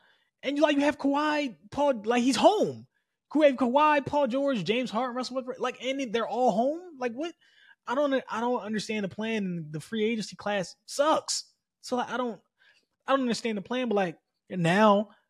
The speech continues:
is Morey gonna be forced to, like, go ahead with that plan? Because, like, depending on how long Joel is out, like, we got the report that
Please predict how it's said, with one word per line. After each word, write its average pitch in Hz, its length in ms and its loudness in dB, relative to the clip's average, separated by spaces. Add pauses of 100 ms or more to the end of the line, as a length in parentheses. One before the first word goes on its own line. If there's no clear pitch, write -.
(100)
is 170 120 2
Morey 180 300 2
gonna 170 120 -4
be 143 100 -8
forced 180 580 -6 (220)
to, 208 540 -2 (180)
like, 160 180 -6 (140)
go 165 180 4
ahead 170 240 4
with 208 120 0
that 220 200 -2
plan? 277 300 -6
Because, 180 240 -6
like, 180 320 -6
depending 175 320 -6
on 185 80 0
how 170 120 0
long 165 220 -4
Joel 143 280 -2
is 226 80 -4
out, 262 260 -4 (760)
like, 170 220 0
we 165 120 -2
got 185 200 2
the 202 80 -4
report 185 440 -4 (260)
that 165 300 -4